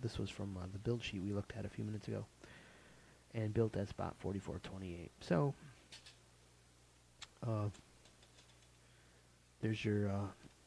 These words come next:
how to read trim tags of a late model, uh, Monza Sunbird built at Lordstown, and some interesting stuff about the build sheets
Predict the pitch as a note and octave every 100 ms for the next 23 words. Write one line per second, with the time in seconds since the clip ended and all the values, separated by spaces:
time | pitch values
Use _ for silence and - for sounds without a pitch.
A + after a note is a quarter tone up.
0 | - - A#2+ A#2 A2+ G#2+ C3 B2 - A2
1 | A2 A2+ - G#2 G#2 A2 C3 G2+ G#2 G#2
2 | G#2+ A#2+ - - - - G2 G2+ - -
3 | - - - - - - - - - -
4 | - A2 G#2 G#2+ G2+ - A2 A2 G#2 G2+
5 | - - - - - - - A2+ - A2
6 | - A2 D3+ - - A#2+ C3 A#2 A2 G#2+
7 | G#2 G2+ A#2 A2+ G#2 - G#2+ - G#2 -
8 | G2+ - - G#2+ A2 A2 - A2+ A2 -
9 | - -